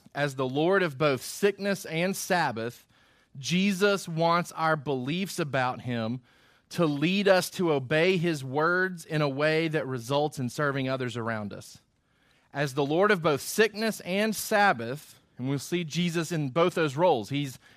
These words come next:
he's Lord over sickness. He obviously is through his healing powers. He's also Lord over the Sabbath in that he gets to define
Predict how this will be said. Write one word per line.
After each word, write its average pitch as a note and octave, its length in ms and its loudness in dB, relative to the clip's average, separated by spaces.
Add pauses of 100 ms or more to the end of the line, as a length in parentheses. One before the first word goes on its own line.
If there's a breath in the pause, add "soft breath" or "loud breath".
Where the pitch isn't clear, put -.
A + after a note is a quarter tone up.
(100 soft breath)
he's E3 200 0
Lord F3 320 4
over C#3 180 2
sickness. A#2 460 -4
He C#3 120 -4
obviously D3 560 0
is D#3+ 160 2
through D3+ 180 -4
his C#3+ 180 -4
healing F3 320 0
powers. A#2+ 480 -6 (340 soft breath)
He's F#3 160 4
also G#3 260 6
Lord G3 240 6
over F#3 160 6
the D3+ 80 -2
Sabbath F#3 480 2
in D#3 100 0
that C#3+ 100 0
he G3 120 0
gets F3+ 220 0
to E3+ 100 -2
define C#3+ 760 2